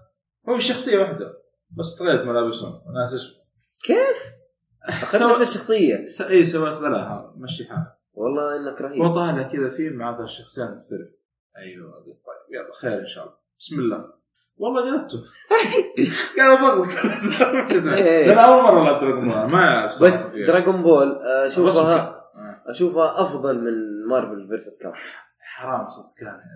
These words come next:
Speaker 1: تقريبًا.
Speaker 2: إيه، على
Speaker 1: مرة
Speaker 2: قولك يا
Speaker 1: شيء
Speaker 2: حرام المقارنة.
Speaker 1: رهيب.
Speaker 2: بس يا أخي، أنا
Speaker 1: أنا
Speaker 2: أعرف،
Speaker 1: انبسطت منه والله.
Speaker 2: أنا أعرف دراغون بول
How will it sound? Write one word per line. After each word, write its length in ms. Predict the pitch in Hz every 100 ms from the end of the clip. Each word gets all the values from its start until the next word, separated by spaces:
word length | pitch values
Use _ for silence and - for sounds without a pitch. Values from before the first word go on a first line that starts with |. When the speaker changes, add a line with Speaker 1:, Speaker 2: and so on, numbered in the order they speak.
| -
Speaker 1:
تقريبًا. 420 | 104 101 - 127
Speaker 2:
إيه، 200 | 165 180
على 120 | 202
Speaker 1:
مرة 120 | 202
Speaker 2:
قولك 180 | 127 113
يا 80 | 113
Speaker 1:
شيء 160 | 117 123
Speaker 2:
حرام 180 | 117
المقارنة. 600 | 104 104 147 151 156 185
Speaker 1:
رهيب. 260 | - - 185 _ _ 160
Speaker 2:
بس 120 | 277
يا 60 |
أخي، 80 | 339
أنا 200 | 339 392
Speaker 1:
أنا 80 | 285
Speaker 2:
أعرف، 120 | 247
Speaker 1:
انبسطت 340 | 196 175 165 131
منه 220 | 113 107
والله. 220 | 185 220
Speaker 2:
أنا 140 | 247
أعرف 280 | 254 208 -
دراغون 340 | 190 196 196 185
بول 520 | 226 196 185 165